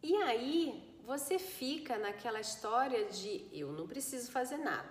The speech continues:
o outro também, eu não preciso fazer nada. Se você me ama, é você que tem que fazer alguma coisa por mim.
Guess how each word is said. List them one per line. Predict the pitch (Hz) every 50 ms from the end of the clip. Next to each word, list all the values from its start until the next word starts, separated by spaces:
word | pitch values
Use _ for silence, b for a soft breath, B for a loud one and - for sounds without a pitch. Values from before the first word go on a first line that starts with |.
| - - -
o | 160
outro | 165 160 165 165 160 - -
também, | - 240 220 196 175 156 - - - 165
eu | 170 165 156 151
não | 165 294 214
preciso | - - - - - 240 240 240 -
fazer | - 262 262 269 302 359
nada. | 381 339 - - - - -
Se | - - -
você | - 170 170 - 202 190
me | 196 190 175
ama, | 180 202 226
é | 233
você | 226 220 214 - 220
que | 220 -
tem | 254 269
que | -
fazer | 277 269 262 254
alguma | 247 247 247 254 254
coisa | 254 - 240 226 233 233
por | - - 233 220
mim. | 190 - - -